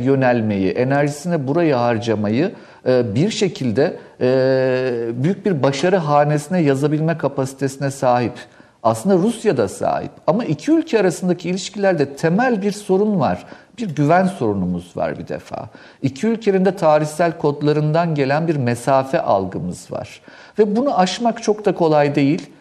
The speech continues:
Sorunlu bir alan ama çaba gösterilmelidir. E, diğer başka bir husus, iki ülkenin de teşkilatlanma konusunda kapasite sıkıntıları olduğu açık. Yani bakın, iş dönüyor, dolaşıyor. Eninde sonunda devlet başkanlarının görüşmesine kalıyor iki ülke arasında.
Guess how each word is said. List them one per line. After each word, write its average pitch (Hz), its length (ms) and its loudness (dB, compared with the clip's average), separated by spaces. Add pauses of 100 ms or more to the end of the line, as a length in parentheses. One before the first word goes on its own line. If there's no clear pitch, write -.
Sorunlu 151 540 0
bir 220 80 4
alan 185 380 4
ama 156 220 0
çaba 165 240 0
gösterilmelidir. 113 1000 -2 (240)
E, 107 160 -2
diğer 226 300 4
başka 214 340 0
bir 240 60 0
husus, 170 420 -6
iki 202 260 -6
ülkenin 208 460 -2
de 175 120 0
teşkilatlanma 180 960 0
konusunda 143 560 -2
kapasite 147 480 -2
sıkıntıları 143 600 -2
olduğu 117 460 0
açık. - 420 -6 (420)
Yani 151 240 4
bakın, 185 320 0 (100)
iş 170 320 -2
dönüyor, 180 460 4
dolaşıyor. 180 460 2
Eninde 170 360 0
sonunda 185 360 0
devlet 175 360 2
başkanlarının 170 680 0
görüşmesine 156 600 -2
kalıyor 104 360 -2
iki 98 220 -6
ülke 101 300 -2
arasında. 82 600 -4